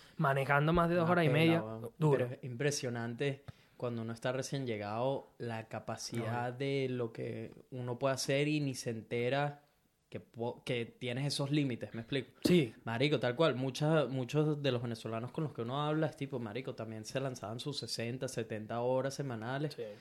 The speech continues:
Speaker 2: Em, y uno lo ve ahorita, marico, yo lo veo ahorita y digo, marico, qué bicho tan loco. Porque son, eh, sigo haciendo lo mismo, porque ahorita trabajo de lunes a domingo, solo que en esto de los videos, ¿me
Speaker 1: Claro,
Speaker 2: explico?
Speaker 1: claro.
Speaker 2: Pero, marico, la vaina de hospitality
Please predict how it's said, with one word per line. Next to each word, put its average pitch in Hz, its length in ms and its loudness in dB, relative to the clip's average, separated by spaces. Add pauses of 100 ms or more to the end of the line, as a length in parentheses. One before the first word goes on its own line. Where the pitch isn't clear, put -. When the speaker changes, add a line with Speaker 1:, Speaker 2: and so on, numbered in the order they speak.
(420)
Speaker 2:
Em, 117 600 -4
y 127 140 -4
uno 123 180 -2
lo 139 160 6
ve 123 80 0
ahorita, 131 280 2
marico, 123 280 -2
yo 117 120 -4
lo 117 120 -4
veo 127 140 0
ahorita 139 260 -4
y 135 40 -6
digo, 127 140 -8
marico, 107 400 -14
qué 98 120 -14
bicho 104 280 -12
tan 110 340 -12
loco. 113 400 -6 (200)
Porque 131 160 -2
son, 143 400 0 (640)
eh, 151 160 4 (220)
sigo 156 260 4
haciendo 185 260 4
lo 156 100 6
mismo, 147 300 4
porque 120 140 -2
ahorita 120 260 2
trabajo 135 320 4
de 139 60 4
lunes 131 240 2
a 156 40 6
domingo, 151 460 0
solo 127 280 -4
que 131 100 2
en 123 120 -2
esto 120 220 -2
de 139 60 4
los 123 160 -2
videos, 127 320 2
¿me - 40 -12
Speaker 1:
Claro, 147 240 6
Speaker 2:
explico? 127 220 0 (120)
Speaker 1:
claro. 117 160 -8 (280)
Speaker 2:
Pero, 120 260 2
marico, 113 380 -2
la 113 120 -2
vaina 107 200 -2
de 143 60 4
hospitality 139 840 0